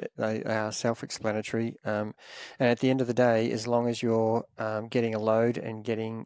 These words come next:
uh, consistency, uh, then you will start to see progress. And I think keeping it as simple as possible, even though we spent an hour, uh, talking about a very complex topic, um, you know,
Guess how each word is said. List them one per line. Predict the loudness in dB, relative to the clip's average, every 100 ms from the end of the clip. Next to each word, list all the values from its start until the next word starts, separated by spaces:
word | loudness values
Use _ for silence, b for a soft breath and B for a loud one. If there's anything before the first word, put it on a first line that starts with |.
| -8
uh, | -8 -6
consistency, | -4 -4 -4 -6 -4 -4 -6 -6
uh, | -6 -4 -6 -6 -4
then | -6 -4
you | -4 -2
will | -2 -2
start | -2 -2 -2
to |
see | -6 -6
progress. | -4 -4 -4 -6 -6
And | -6
I |
think | -4 -4 -4 _ B B B B
keeping | 2 4 4
it | 2
as | 2
simple | 4 2 4
as | 0
possible, | 6 6 6 2 2
even | 2 2
though | 2
we |
spent | 0 0 0 0
an | -6 -4
hour, | -2 0 0 -2 -6 -8
uh, | -4 -4 -6 -4
talking | -4 -2
about | -2 0 0
a |
very | 2 2
complex | 2 0 0 0 -4 -4 -6
topic, | -4 -2 -2 -4 -10 b b b b -6
um, | -2 0 -2
you | 0
know, | 2 0